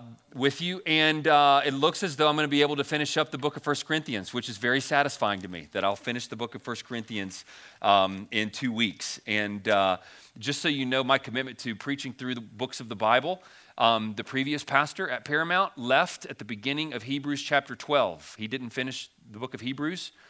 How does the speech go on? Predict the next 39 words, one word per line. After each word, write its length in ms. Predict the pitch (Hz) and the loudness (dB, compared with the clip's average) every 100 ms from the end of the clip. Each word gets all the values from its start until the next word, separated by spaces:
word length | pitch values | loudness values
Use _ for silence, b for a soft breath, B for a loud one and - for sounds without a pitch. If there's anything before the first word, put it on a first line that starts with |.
| b | b
So 160 | - 127 | -10 -8
do 140 | 113 | -6
you 40 | 123 | -4
know 140 | 131 | -4
where 140 | 131 131 | 0 0
I'm 140 | 135 | 0
going 180 | 131 127 | -4 -6
to 60 | 113 | -4
start 340 | - 135 160 - _ | 2 2 2 -8 _
when 140 | 117 | -8
I 80 | 113 | -6
start 220 | 113 123 | -6 -8
preaching 420 | - 123 - 131 127 | -6 -8 -8 -8 -10
at 140 | 120 | -6
Paramount? 400 | 127 117 101 85 _ b b b b | -2 0 -2 -6 _ b b b b
That's 200 | 98 - | -16 -2
right. 220 | 107 92 - | 0 0 -4
Hebrews 300 | 101 98 101 | -10 -8 -6
chapter 220 | - 98 | -4 -4
twelve 400 | - 110 92 85 104 | -4 -2 -2 -2 -10
is 120 | 92 | -8
where 160 | 98 | -6
I'm 120 | 92 92 | -4 -6
going 160 | 95 | -8
to 60 | 92 | -8
start. 340 | - 92 90 B B B | -4 -4 -4 B B B
Um, 240 | - 90 90 | -2 -2 -2
we're 80 | 92 | -8
gonna 100 | 92 | -8
finish 240 | 104 92 | -8 -10
the 80 | 95 | -12
book 140 | 92 | -14
of 60 | 90 | -10
Hebrews, 540 | 101 92 90 85 - - | -10 -8 -10 -10 -12 -12
uh, 140 | 85 | -12
there 180 | 80 87 | -10 -12
at 80 | 80 | -12
Paramount. 420 | 82 76 73 - | -16 -16 -16 -16
So 300 | - 85 | -12 -12